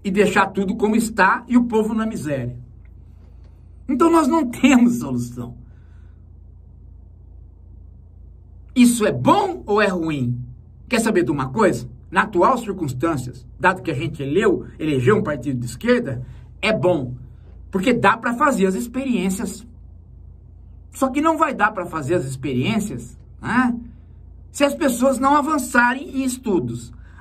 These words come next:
A Glaze falando o que ela tá falando, sem estudar,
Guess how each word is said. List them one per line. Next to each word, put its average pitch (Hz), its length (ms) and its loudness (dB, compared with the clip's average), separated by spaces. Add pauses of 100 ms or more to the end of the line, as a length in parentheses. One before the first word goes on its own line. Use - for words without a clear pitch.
A 190 100 4
Glaze 269 460 0
falando 196 580 2
o 151 60 -4
que 143 100 -10
ela 165 140 -4
tá 131 160 -8
falando, 131 480 -4
sem 277 300 -2
estudar, - 600 -2